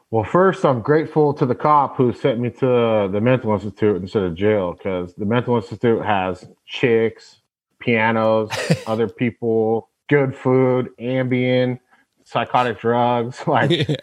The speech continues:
Speaker 1: it was way better than going to jail, 'cause they took, coulda took me to jail for disturbing the peace or whatever.
Speaker 2: Right.
Speaker 1: Tased me 'cause I was big, black, and aggressive, you know?
Speaker 2: Mm-hmm.
Speaker 1: Uh, but I went to the mental institute. I went to the, like, the nicest one, downtown Seattle. The one looks like a castle.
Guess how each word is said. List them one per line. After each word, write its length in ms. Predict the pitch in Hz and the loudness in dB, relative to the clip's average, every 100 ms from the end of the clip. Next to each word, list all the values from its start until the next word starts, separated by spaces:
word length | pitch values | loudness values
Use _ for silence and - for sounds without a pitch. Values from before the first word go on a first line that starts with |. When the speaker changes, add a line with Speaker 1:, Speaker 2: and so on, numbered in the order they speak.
| 127 | -4
Speaker 1:
it 0 | |
was 220 | 135 120 | -2 -2
way 240 | 120 147 156 | 2 2 4
better 260 | 143 117 | 2 0
than 160 | 113 113 | -2 -6
going 240 | 117 120 | -4 -6
to 140 | - 104 | -4 -4
jail, 340 | 98 120 110 | 0 2 2
'cause 140 | - 123 | 0 0
they 140 | 160 | 0
took, 240 | 180 180 | 0 -2
coulda 160 | - 175 | 0 -2
took 160 | 175 147 | 0 -2
me 80 | |
to 100 | 135 | -2
jail 320 | 101 117 135 135 | -2 2 2 2
for 100 | 110 | -2
disturbing 460 | 101 - 123 113 | -4 -4 -2 -2
the 60 | 104 | -6
peace 340 | - 131 131 | -4 -4 -4
or 80 | 107 | -6
whatever. 480 | 92 107 117 113 101 | -6 -6 -4 -2 -2
Speaker 2:
Right. 240 | 113 107 _ _ - | -2 -4 _ _ -2
Speaker 1:
Tased 280 | 139 139 131 | 2 2 2
me 200 | 135 131 | 0 2
'cause 180 | 123 113 | 0 2
I 80 | 107 | 0
was 100 | 104 | -2
big, 320 | 95 123 117 | -2 0 0
black, 300 | 117 120 120 | 0 0 0
and 80 | 117 | -2
aggressive, 680 | 98 107 120 - 117 117 | -2 -2 -2 -2 -2 -2
you 80 | 113 | -2
know? 300 | 110 113 113 - | -2 -2 -2 -4
Speaker 2:
Mm-hmm. 460 | 123 117 117 - 101 | -6 -4 -6 -6 -2
Speaker 1:
Uh, 300 | 104 98 92 | 0 0 0
but 140 | 104 | 0
I 40 | |
went 220 | 110 143 139 | 2 2 2
to 80 | |
the 80 | 147 | 0
mental 240 | 143 139 131 | 0 0 -4
institute. 440 | - - - 135 | -6 -8 -2 0
I 40 | |
went 200 | 123 151 | 0 -2
to 60 | 202 | 0
the, 100 | 175 | 2
like, 240 | 156 139 | 4 2
the 80 | - | 0
nicest 400 | 127 135 143 - | 0 0 -2 -6
one, 320 | 135 135 135 | 0 2 2
downtown 400 | 123 127 131 135 | 0 -2 0 -4
Seattle. 360 | 117 131 127 127 | -2 -2 0 0
The 40 | |
one 180 | 120 127 | 0 0
looks 180 | 127 113 | -2 -4
like 100 | 117 | -6
a 80 | 101 | -6
castle. 640 | - 117 113 - 117 113 | -4 -2 -2 -4 -6 -8